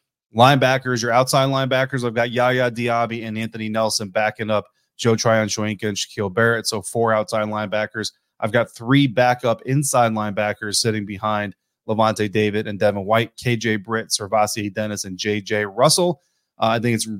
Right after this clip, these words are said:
really important to remember linebackers, especially your off-ball linebackers, tend to be your heavy special teams contributors.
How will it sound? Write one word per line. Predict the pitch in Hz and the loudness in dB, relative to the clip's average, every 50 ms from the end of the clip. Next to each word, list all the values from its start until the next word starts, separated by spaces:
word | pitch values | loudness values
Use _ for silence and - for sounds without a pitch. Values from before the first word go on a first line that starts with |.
| 98 _ _ | -12 _ _
really | 135 147 156 151 143 | 2 4 4 6 4
important | 139 127 - 143 151 139 135 127 | 2 2 4 4 4 4 4 2
to | 123 | 2
remember | 117 117 123 127 127 127 135 127 127 123 - _ _ _ _ _ _ 110 | 0 0 0 0 0 0 2 0 0 -2 -4 _ _ _ _ _ _ _
linebackers, | 117 123 135 147 139 143 143 147 143 139 147 139 139 127 117 | 4 4 4 6 4 4 2 2 0 0 -2 -2 -2 -2 0
especially | 107 - - - 135 127 - 131 123 | -2 -2 2 2 0 2 0 -2 -2
your | 120 120 | 0 2
off-ball | 120 120 117 - - 120 117 117 | 2 2 2 0 -2 -2 -2 -2
linebackers, | 117 117 113 110 110 110 107 113 104 - | -4 -4 -4 -4 -6 -6 -6 -8 -12 -6
tend | - 120 113 113 | -6 -4 -4 -4
to | 107 | -4
be | 113 113 | -4 -6
your | 107 101 107 104 95 | -6 -6 -8 -8 -6
heavy | - 110 107 104 107 98 | -4 -6 -4 -4 -2 -4
special | - - - 107 - - - | -4 -2 -2 -4 -4 -6 -12
teams | - - 123 117 113 - | -8 -6 -6 -6 -4 -6
contributors. | 120 107 - 120 113 110 110 113 113 107 | -12 -8 -6 -6 -4 -2 0 0 0 0